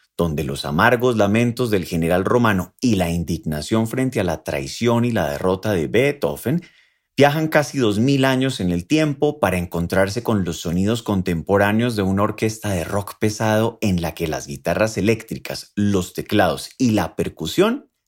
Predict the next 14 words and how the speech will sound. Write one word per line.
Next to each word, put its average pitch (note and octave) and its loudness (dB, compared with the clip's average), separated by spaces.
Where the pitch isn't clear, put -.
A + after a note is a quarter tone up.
reemplazan B2 2
al G#2 -2
tradicional E2+ -2
ensamble E2+ -4
orquestal. - -12
Finalmente, E3 4
desde F2 0
Francia, A#2+ 0
la G2 2
agrupación G2+ 0
de C#3 2
power C#3 4
metal C3 -2
Heavenly F2+ -2